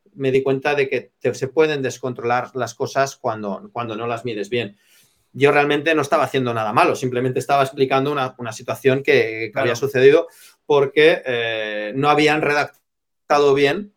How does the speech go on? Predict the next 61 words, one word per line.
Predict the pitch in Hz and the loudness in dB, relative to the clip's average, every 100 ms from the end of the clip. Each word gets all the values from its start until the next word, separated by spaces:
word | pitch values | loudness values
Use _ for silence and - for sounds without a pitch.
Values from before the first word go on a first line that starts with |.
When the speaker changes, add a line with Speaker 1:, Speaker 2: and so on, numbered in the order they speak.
| _ | _
Speaker 1:
una | 131 123 | -4 -2
norma, | 123 143 110 - | 0 0 -2 -12
que | - | -18
al | 104 | -16
final | 120 | -8
Speaker 2:
Bueno, | 139 180 | -4 -4
Speaker 1:
es, | |
Speaker 2:
pero | 160 147 | -2 -2
Speaker 1:
es, | 151 | 0
Speaker 2:
eso | 180 185 | 2 4
al | |
Speaker 1:
es | 180 | 2
en | 170 | -2
Speaker 2:
final | 165 190 | 0 0
Speaker 1:
lo | |
Speaker 2:
yo | 180 | 0
Speaker 1:
que, | 165 | 0
Speaker 2:
creo | 180 190 | 0 0
que | 196 | -2
Speaker 1:
es, | |
es | 170 165 160 170 | -2 -2 -2 -2
en | 180 | 0
lo | 180 | 0
que | |
Speaker 2:
conviene, | 175 165 | -2 -2
Speaker 1:
queda. | 117 87 - _ _ | -4 -4 -10 _ _
Speaker 2:
conviene | - 135 147 165 | -8 -6 -4 -2
decirlo | 170 160 175 170 190 226 | -2 -2 -4 -2 -4 -4
para | 151 135 | -4 -4
que | 123 | -6
se | 127 135 | -12 -10
corrija | 120 127 123 185 | -8 -8 -6 -4
y | |
para | 160 131 | -2 -6
que | 117 | -6
no | 123 | -8
vuelva | 135 | -6
a | 139 | -6
suceder | 147 123 139 190 - | -8 -8 -6 -6 -8
y | 143 | -14
que | 131 123 | -10 -8
para | 120 117 | -6 -6
dentro | 120 131 | -8 -8
de | 135 | -8
cinco | 143 135 | -8 -4
años | 139 160 | -4 -4
no | 156 | -6
le | 135 | -6
vuelva | 131 139 | -4 -4
a | 147 | -4
pasar | 139 127 131 | -6 -6 -6
a | |
otro | 127 123 | -6 -6
atleta | 117 117 120 113 107 - | -6 -6 -6 -4 -6 -10
el | 117 | -14
mismo | 117 110 107 | -12 -10 -12
problema, | 101 101 147 170 | -14 -12 -10 -10
¿no? | 104 143 | -12 -12
Más | 113 - | -12 -8
allá | 120 120 120 | -8 -6 -6
de, | 120 117 | -4 -6